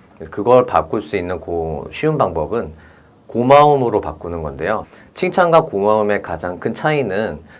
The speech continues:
칭찬은 상대방의 행동, 상대방에 대한 평가와 이야기를 한다면 고마움은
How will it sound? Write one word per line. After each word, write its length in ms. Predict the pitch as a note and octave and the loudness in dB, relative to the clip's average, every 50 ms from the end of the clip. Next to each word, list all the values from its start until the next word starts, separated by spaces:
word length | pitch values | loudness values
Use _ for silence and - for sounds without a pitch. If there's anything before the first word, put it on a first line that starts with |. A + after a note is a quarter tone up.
| _ _ | _ _
칭찬은 520 | - E3+ E3 D#3+ - E3 D#3 D#3 D#3 D3+ | -8 -8 -8 -4 -4 -2 -2 0 -2 -2
상대방의 640 | C#3 - F#3+ F#3+ F#3+ F#3+ F#3 E3+ D#3 C3+ A#2+ A2 A2 | -2 0 0 2 4 4 4 4 4 2 0 -2 -2
행동, 400 | B2+ C3+ C3 C3 A#2 A#2+ C#3 C#3 | -2 -4 -2 -2 -4 -4 -4 -6
상대방에 600 | - - F#3+ G3 F#3+ F#3 E3+ D#3+ D#3 D3 C3+ G#2+ | -6 -4 -2 2 2 4 4 2 2 2 -2 -2
대한 280 | - G2 G2 G2 G2 | -2 -2 -2 -4 -4
평가와 460 | - B2+ A#2+ A2 - A2+ A2 G#2+ G2+ | -6 -8 -8 0 2 4 4 4 4
이야기를 380 | F2 E2+ F2 F2 F2 E2+ F2+ E2 | 2 0 -2 -2 -2 -2 -6 -8
한다면 540 | - A2 G#2 F#2 E2 E2 F#2+ A2 F#2+ D#2 D#2 - - - - _ _ | -8 -8 -6 -6 -4 -2 -4 -4 -4 -6 -12 -18 -20 -20 -20 _ _
고마움은 680 | - - G#2 A2 A#2 A#2 A2+ G#2+ G#2+ A#2+ C#3+ D#3 | -6 -4 0 2 2 4 4 2 2 0 -2 -2